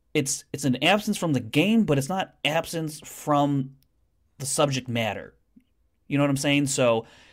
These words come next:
it's not like she's taking her foot off the pedal and hasn't watched, you know, you know, Wolverine or Star Wars or,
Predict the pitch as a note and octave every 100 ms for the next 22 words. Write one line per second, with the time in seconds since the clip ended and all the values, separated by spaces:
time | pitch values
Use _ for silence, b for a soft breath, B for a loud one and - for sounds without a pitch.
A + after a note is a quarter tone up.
0 | b - C#3+ A3 E3+ C#3 D#3 C#3 - _
1 | _ _ _ F#3 D3 D3+ C#3+ C#3+ C3+ A2+
2 | C#3 C#3 B2 G#2+ G#2 b b - C3 C3+
3 | C#3+ B2+ A2 A2+ B2+ A#2 - - - _
4 | C3+ A#2 G#2 F#2+ D2 - - - B2 F#2
5 | - B2+ C#3+ C3+ B2 B2+ A2+ G#2 G2+ G2+
6 | G#2 A2 G#2 - D3+ C3 A2+ G#2 G2 F#2
7 | G2 A2 B2 A2+ G#2 G2+